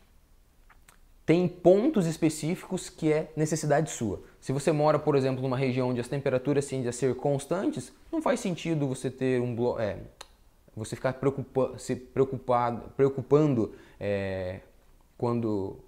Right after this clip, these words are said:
se a tua casa vai esquentar ou se vai esfriar. Agora, se você tem regiões, por exemplo, aqui onde eu moro, que as, as temperaturas oscilam muito, de manhã tá muito frio, à tarde esquenta bastante, à noite esfria de novo,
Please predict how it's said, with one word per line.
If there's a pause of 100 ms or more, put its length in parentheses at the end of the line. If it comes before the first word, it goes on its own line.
(140)
se
a
tua
casa
vai
esquentar
ou
se
vai
esfriar. (280)
Agora,
se
você
tem
regiões,
por
exemplo,
aqui
onde
eu
moro,
que
as, (680)
as (280)
temperaturas (120)
oscilam
muito,
de
manhã
tá
muito
frio, (320)
à
tarde
esquenta
bastante,
à
noite
esfria
de
novo,